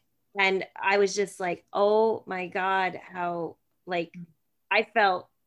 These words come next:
I felt honored to be, you know, just to have even just that little Myronic connection of, like, just how divinely beautiful it all is. So, wow,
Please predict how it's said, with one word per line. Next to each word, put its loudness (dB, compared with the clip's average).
I 4
felt 6
honored 4
to 2
be, 0
you -4
know, 6
just -2
to 0
have 2
even -2
just -4
that 0
little 0
Myronic -2
connection -8
of, -10
like, -8
just -6
how -2
divinely -4
beautiful -6
it -2
all -6
is. -8
So, -4
wow, 6